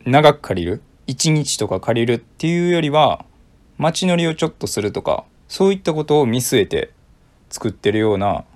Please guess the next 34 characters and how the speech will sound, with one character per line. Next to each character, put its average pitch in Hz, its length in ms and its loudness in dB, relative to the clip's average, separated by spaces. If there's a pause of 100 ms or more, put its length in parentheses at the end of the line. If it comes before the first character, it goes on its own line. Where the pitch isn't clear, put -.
(200)
サ 117 240 6
ー - 20 2
ビ - 80 -6
ス - 120 -8
に 82 200 -6 (180)
な 107 180 0
る 92 80 -4
と 95 100 -2
思 87 140 -4
い 82 60 -8
ま 82 160 -10
す。 - 300 -14 (580)
で、 135 140 2
こ 139 140 0
れ、 139 340 2 (1000)
あ 131 120 -4
の、 127 260 -2
貸 - 220 0
し 220 80 2
出 208 120 6
し - 160 -2
区 214 120 -4
分 113 300 -4
っ - 840 -20
て - 80 2
い 123 60 4
う 117 40 2
の 107 100 0
が 95 80 2
あ 95 40 2
り 104 100 -4
ま 110 120 -2
し - 120 -6
て、 98 300 -2